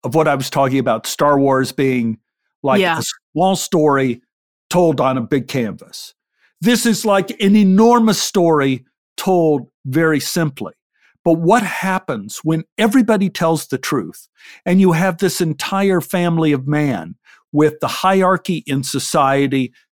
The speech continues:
Speaker 1: being in direct conflict with the hierarchy in the military is that when the various storylines come together,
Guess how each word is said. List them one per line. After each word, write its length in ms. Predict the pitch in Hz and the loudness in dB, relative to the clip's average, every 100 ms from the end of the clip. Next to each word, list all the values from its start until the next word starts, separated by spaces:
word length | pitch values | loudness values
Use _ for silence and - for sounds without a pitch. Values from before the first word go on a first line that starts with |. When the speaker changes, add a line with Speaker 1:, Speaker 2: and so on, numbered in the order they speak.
| - | -4
Speaker 1:
being 220 | 170 160 | -2 0
in 140 | 147 135 | -2 -2
direct 400 | 131 147 202 - | -2 -2 -2 -6
conflict 680 | 185 196 190 156 127 _ | -4 -2 -2 -4 -6 _
with 140 | 135 - | -10 -8
the 80 | |
hierarchy 640 | 117 - 170 165 156 160 143 | -8 -4 0 0 0 -2 -2
in 120 | 127 | -2
the 60 | |
military 720 | 131 156 165 151 123 98 95 _ _ _ _ _ _ - | -2 0 0 -2 -4 -6 -8 _ _ _ _ _ _ 0
is 260 | 175 170 - | 2 2 0
that 160 | 170 - | -2 0
when 280 | 156 175 151 | 0 2 0
the 100 | 147 | -2
various 720 | 113 165 220 247 208 - - | 0 0 2 2 0 -2 -6
storylines 920 | 190 - 185 196 208 170 156 151 - | -8 -4 0 2 2 2 0 -2 -6
come 220 | - 175 | -6 -4
together, 460 | 160 151 151 131 | -2 -2 -2 -2